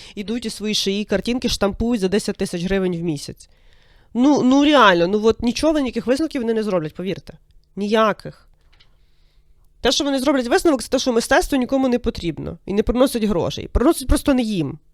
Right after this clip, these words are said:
е, торгашам, перекупам. Ну, а самим ремісникам приносить. Та то й по всьому. Оце дуже от видно по оцих от мамкиних бізнесюках, які робили, е, шиї, типу, розмальовки дитячі, виставляли на Аліку. Та ну куди?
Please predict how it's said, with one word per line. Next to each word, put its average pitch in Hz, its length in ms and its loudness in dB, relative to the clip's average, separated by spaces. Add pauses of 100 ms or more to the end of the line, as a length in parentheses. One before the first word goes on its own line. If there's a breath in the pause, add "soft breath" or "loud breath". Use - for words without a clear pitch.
е, - 100 -8
торгашам, 175 600 -4
перекупам. 143 600 -8 (220)
Ну, - 180 -4
а 196 140 0
самим 254 240 0
ремісникам 247 480 -4
приносить. - 440 -6 (600 loud breath)
Та - 100 -12
то 302 80 0
й 381 40 4
по 339 120 -2
всьому. 180 420 0 (680)
Оце 277 220 4
дуже 302 220 2
от 262 180 0
видно 247 240 2
по 208 340 2
оцих 208 300 0
от - 80 -12
мамкиних 233 420 2
бізнесюках, 226 560 -2
які 220 200 -6
робили, 208 420 2 (340 loud breath)
е, 185 260 0
шиї, 220 380 2
типу, 190 260 -4
розмальовки 214 500 4
дитячі, 196 460 2
виставляли 196 440 0
на 196 100 0
Аліку. 160 520 -2 (800)
Та 226 120 -2
ну 381 120 2
куди? 233 540 2